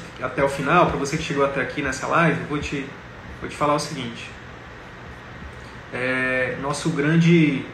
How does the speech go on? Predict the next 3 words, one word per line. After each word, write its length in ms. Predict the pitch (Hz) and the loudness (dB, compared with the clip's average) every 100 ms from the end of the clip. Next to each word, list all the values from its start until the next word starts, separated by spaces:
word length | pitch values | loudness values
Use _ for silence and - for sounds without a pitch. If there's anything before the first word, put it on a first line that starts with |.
| - | -12
nosso 220 | - - 131 | -12 -8 -4
grande 760 | 139 156 160 147 135 123 117 117 - - - - - - - - - - - - - - - 123 | 0 2 4 4 2 -2 -6 -10 -14 -16 -16 -16 -16 -14 -14 -14 -16 -16 -16 -16 -16 -16 -10 2
mote, 380 | 147 156 - | 4 4 0